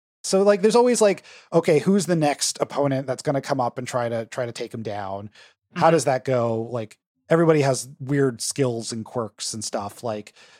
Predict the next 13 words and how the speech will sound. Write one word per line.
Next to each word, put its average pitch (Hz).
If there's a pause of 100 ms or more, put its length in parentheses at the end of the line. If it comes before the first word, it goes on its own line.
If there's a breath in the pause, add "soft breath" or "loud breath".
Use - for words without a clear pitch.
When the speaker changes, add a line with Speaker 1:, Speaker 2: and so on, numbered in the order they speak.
(160)
Speaker 1:
there's 131
these 127
two 175
twins 139
who 139
are 127
psychic 135
and 110
can 127
make 120
you 123
hallucinate 117
things. 113